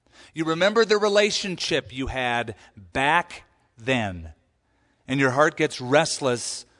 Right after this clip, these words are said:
for the Lord. Now, the Septuagint translation, or the Greek translation, translated some two hundred fifty years before Christ, translates this verse saying, "They looked back after the Lord." Can you just picture that?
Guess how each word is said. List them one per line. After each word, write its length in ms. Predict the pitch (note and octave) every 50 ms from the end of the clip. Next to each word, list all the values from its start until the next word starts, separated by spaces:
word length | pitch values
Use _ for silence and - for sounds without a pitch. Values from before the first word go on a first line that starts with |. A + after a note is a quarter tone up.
| _ _
for 180 | - - C3+ B2
the 120 | A#2+ A#2+
Lord. 440 | A2+ A#2 A2+ G#2 E2 D2+ - - _ _ _ - - - _ _ _ _ _ _ _
Now, 100 | - D#3
the 100 | D3+ E3+
Septuagint 920 | D#3 - - G3 F3+ - - - - B3+ C4 A3+ F3+ B2 C#3 D3+ C3 A2+
translation, 680 | - - C#3 B2+ B2 A#2 G#2+ A#2 A#2 A2+ A2+ G#2 - C#3
or 80 | B2 A2
the 120 | G#2 A2+
Greek 260 | G#2 A#2 C3 C3+ A#2+ -
translation, 640 | - A#2+ A2 G#2+ G2 G#2 A2 G#2+ G#2 - - B2
translated 540 | G#2 - B2 A#2+ A#2 G#2 A2+ A2+ A2 A2+ G#2+
some 180 | - - A#2+ A2+
two 160 | - - D3
hundred 240 | C#3 B2+ A#2+ A2 G#2+
fifty 280 | - C3 - - A#2+
years 340 | A2+ A#2 A#2+ A#2+ A#2+ G#2+ - - - - - - - - - _ -
before 260 | - - - B2 A2+
Christ, 560 | - - - C#3 C3+ C3 B2+ B2 - - - - _ _ _ - - _
translates 640 | - - F3+ G3+ A#3+ A#3 G3 G3 F#3+ F3 D#3+ - -
this 200 | - D#3+ D3+ -
verse 340 | - - C#3+ C#3+ D3 D#3 -
saying, 280 | - E3+ D#3 D3 D3 C#3
"They 180 | C#3+ D3 D3
looked 520 | C#3 C3 C3+ F3 A#3 C4+ C4+ - - - - _ _ _ _ _ _ _ _ G#2 F#2+
back 580 | - C#3+ D3+ D3 A#2 A2+ A2+ - - - - _ _ _ _ _ _ _ _ _ -
after 680 | C#3+ D#3+ F3 E3+ - - - D3+ C3+ A#2+ A#2+ A#2+ A#2 _ _ _ _ _
the 100 | - B2
Lord." 420 | A#2 A2+ A2 G2 F2 E2 - _ _ _ _ _ _ _ _ _ _ _ _ - - _ _ _ _ _ _ _ _ _ _ _ _ _ - - _ _ _ - - - -
Can 160 | - A3 A3+
you 140 | C4 C#4+ A#3+
just 300 | G3+ B3 A#3 - - -
picture 340 | G#3+ G#3 - - G3 G3
that? 400 | E3 D#3+ D3 C#3+ D#3+ E3 - _